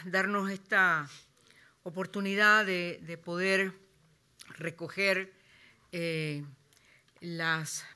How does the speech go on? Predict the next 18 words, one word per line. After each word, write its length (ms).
posiciones 1000
de 600
ambas 260
partes, 920
un 100
reconocimiento 920
a 100
esa 300
posición 520
de 80
la 120
anu-, 200
la 180
anuencia 640
del 220
Estado 720
por 440
el, 420